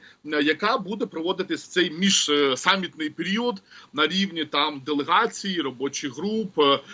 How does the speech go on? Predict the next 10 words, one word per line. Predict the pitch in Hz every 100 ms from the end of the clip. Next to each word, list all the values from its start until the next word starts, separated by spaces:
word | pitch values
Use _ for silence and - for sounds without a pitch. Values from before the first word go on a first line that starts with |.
| - -
е, | 139 135 131 127
представників | 151 - 151 151 139 160
з | 127
безпеки | 139 - 202 226 208 175 147
і | 151 165 147
міністрів | 143 156 151 - 131
зовнішніх | 147 147 123 131 -
справ, | 156 180 175
тих, | - 143
хто, | - 143